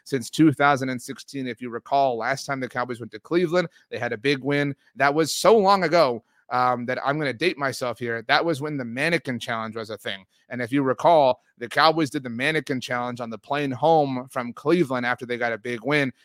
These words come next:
And obviously the last time the Cowboys went to Pittsburgh was that awesome, incredible, all-time of a game, um, when the Cowboys had the walk-off Zeke Elliott touchdown during his rookie season.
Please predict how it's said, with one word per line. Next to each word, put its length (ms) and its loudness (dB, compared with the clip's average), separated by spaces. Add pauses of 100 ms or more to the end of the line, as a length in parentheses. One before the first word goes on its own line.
And 120 -6
obviously 340 0
the 100 -2
last 280 0
time 100 -4
the 100 -4
Cowboys 320 -2
went 140 -10
to 60 -18
Pittsburgh 520 -2
was 160 -6
that 200 -6 (100)
awesome, 460 -2
incredible, 800 0
all-time 580 -2
of 80 -10
a 40 -10
game, 380 -8 (240)
um, 420 -4
when 140 -6
the 60 -6
Cowboys 400 0
had 160 -2
the 80 -8
walk-off 520 2
Zeke 240 -10
Elliott 260 -2
touchdown 380 -10
during 220 -8
his 160 -16
rookie 220 -10
season. 360 -12